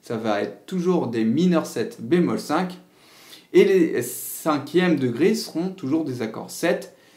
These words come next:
et très, très, très, très, très souvent, quasiment à chaque fois, on voit la bémol neuf qui est rajoutée.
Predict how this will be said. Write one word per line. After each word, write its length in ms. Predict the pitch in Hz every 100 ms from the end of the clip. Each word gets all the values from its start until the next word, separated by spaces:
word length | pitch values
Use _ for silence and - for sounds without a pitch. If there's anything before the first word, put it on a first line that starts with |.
| _ -
et 300 | 143 151 -
très, 240 | - 214 214
très, 240 | 202 185
très, 280 | - 175 175
très, 240 | 160 151
très 200 | - 147
souvent, 540 | 139 127 127 151 127 - -
quasiment 360 | 123 120 113
à 20 |
chaque 160 | 110 104
fois, 340 | - 151 147 -
on 80 | 120
voit 240 | 127 143
la 160 | 123 110
bémol 340 | 139 143 123
neuf 400 | 113 123 131 - -
qui 180 | - 139
est 60 |
rajoutée. 560 | 131 120 113 110 87